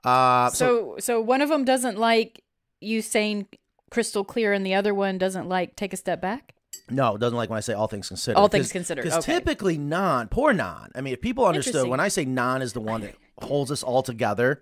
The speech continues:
Speaker 2: Well, i-, if we are venting, I, I don't like it when you make points. You go number one,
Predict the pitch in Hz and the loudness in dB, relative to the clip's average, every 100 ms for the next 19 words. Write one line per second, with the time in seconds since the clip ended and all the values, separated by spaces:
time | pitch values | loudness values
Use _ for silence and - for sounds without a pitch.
0 | - 240 240 - 254 - 233 262 247 247 | -2 0 2 2 0 0 -2 0 2 2
1 | 214 214 220 262 254 269 214 208 202 233 | 2 -2 0 -2 -4 -2 0 2 2 2
2 | 247 208 214 208 175 196 185 175 175 185 | 2 0 -2 -4 -6 -6 -6 -6 -6 -8
3 | - - 180 202 - - - - - - | -10 -10 -8 -8 -10 -12 -12 -16 -20 -12
4 | 190 190 196 196 233 302 285 269 254 185 | -2 0 0 2 0 2 2 2 2 2
5 | 156 147 165 | 0 -4 -12